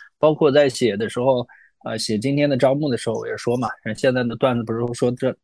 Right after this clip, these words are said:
这都二零二三年了，有病才结婚。呃，前面，这个段子的前面是说七零年代我可能有口饭吃我就能结婚，然后八零年代呢，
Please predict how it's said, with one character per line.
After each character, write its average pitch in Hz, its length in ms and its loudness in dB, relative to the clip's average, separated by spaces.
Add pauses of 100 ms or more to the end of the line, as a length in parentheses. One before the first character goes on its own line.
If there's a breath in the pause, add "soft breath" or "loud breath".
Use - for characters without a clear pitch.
(120)
这 135 100 2
都 131 140 2
二 143 140 2
零 127 120 -2
二 143 160 2
三 131 220 -4
年 107 160 -4
了， 104 100 -10
有 104 160 -10 (120)
病 143 180 -2
才 107 140 -6
结 101 160 -6
婚。 98 180 -10 (560 soft breath)
呃， 110 260 0
前 - 320 -2
面， 160 280 4
这 170 120 2
个 160 80 6
段 160 180 4
子 147 60 -4
的 123 100 -4
前 - 240 -2
面 139 240 0
是 120 160 -4
说 117 240 -2
七 156 220 2
零 143 160 0
年 110 240 -2
代 110 160 -2
我 110 80 -8
可 113 80 -8
能 113 80 -6
有 120 120 -4
口 123 160 -2
饭 131 280 -6
吃 - 180 -6
我 98 80 -4
就 104 120 -4
能 101 140 -6
结 101 140 -8
婚， 92 180 -12 (400 soft breath)
然 117 200 0
后 135 80 0
八 147 180 4
零 143 160 0
年 110 180 -2
代 117 160 -4
呢， 107 100 -4